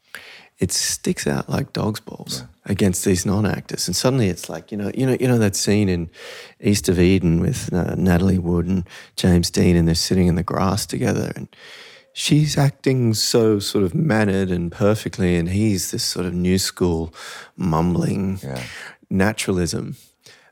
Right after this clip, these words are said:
Speaker 1: That's what it looks
Speaker 2: Yeah, it
Speaker 1: like when you
Speaker 2: heightens
Speaker 1: put
Speaker 2: it.
Speaker 1: an actor
Speaker 2: Yeah.
Speaker 1: next to them. So you've gotta kind of, you've gotta measure the level of performance of, of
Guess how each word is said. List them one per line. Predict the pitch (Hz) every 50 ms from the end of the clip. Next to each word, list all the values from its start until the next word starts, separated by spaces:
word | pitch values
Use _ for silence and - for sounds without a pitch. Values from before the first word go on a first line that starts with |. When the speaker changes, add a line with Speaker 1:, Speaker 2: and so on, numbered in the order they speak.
| -
Speaker 1:
That's | - 113 123 131 - -
what | - 143
it | 120 104
looks | 107 110 113 -
Speaker 2:
Yeah, | 87 95
it |
Speaker 1:
like | 92 87
when | 82 98 101 104 98
you | 101
Speaker 2:
heightens | 95 -
Speaker 1:
put | 107 95
Speaker 2:
it. |
Speaker 1:
an | 104 101
actor | 98 107 113 85 85 87
Speaker 2:
Yeah. | 90
Speaker 1:
next | 92 87 -
to | - 92
them. | 90
So | - - 107
you've | 107 110 107
gotta | 143 143 139
kind | - 143 127 113
of, | 98 - - _ _ - - - - - _ -
you've | - 101 101
gotta | - 131 131 123 113 95 - - - - _ _ _
measure | - 98 98 98 110 113 117 117 107 110 104 101 101 98 95 95 95 90 - - _ _ _ _ _ _ _ _ _ -
the | 98 98
level | 92 101 104 104 98 95
of | 92 87 - -
performance | 101 90 - - 104 95 98 95 95 95 - -
of, | 92 82 80 - - _ -
of | - 87 80